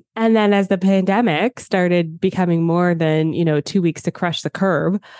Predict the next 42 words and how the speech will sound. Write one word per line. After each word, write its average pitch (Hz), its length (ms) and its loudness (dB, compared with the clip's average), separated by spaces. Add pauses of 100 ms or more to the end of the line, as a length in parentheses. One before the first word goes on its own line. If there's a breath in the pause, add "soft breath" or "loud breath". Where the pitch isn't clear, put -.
(340 loud breath)
I 277 160 2
realized 247 1080 2
that 185 180 2
I 190 60 2
had 208 160 2
a - 20 0
little 220 220 2
time 214 280 0
on 190 80 -2
my 165 160 0
hands 175 420 0
and, 190 460 0
uh, 190 200 0
the 185 100 -2
platform 240 460 -2
wasn't 185 240 0
going 180 180 2
anywhere. 240 280 2
So 185 120 0
I 185 40 2
started 180 340 -2
studying 233 500 2
it. 156 260 0
And 190 240 0
now 202 720 0
my 180 300 -2
recommendation 190 960 0
is 190 180 -2
that 190 300 -2
most 180 440 0
of 311 60 0
my 339 140 2
clients 285 720 0 (160)
should 240 260 0
be 240 140 4
on 208 160 4
TikTok. 196 440 -2 (640 loud breath)
And 233 200 0
that's 294 180 0
because 339 400 0
I'm 208 320 0
platform 170 640 -2